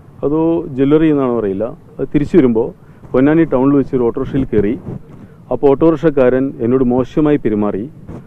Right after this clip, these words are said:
"ആ, നീ കൂടെ വരുമോ?" എന്ന് പറഞ്ഞു. അത് കഴിഞ്ഞ് അവളുടെ, ആ, ആ,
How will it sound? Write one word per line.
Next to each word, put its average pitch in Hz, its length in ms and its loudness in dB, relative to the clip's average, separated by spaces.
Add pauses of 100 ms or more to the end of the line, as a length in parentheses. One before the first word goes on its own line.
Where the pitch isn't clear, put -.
(180)
"ആ, - 200 -10 (380)
നീ 143 200 0
കൂടെ 147 400 2 (320)
വരുമോ?" 127 400 0 (640)
എന്ന് 131 160 2
പറഞ്ഞു. 104 320 -4 (420)
അത് 165 220 6
കഴിഞ്ഞ് 170 360 4 (380)
അവളുടെ, 147 500 4 (140)
ആ, - 360 -4 (400)
ആ, 147 40 -4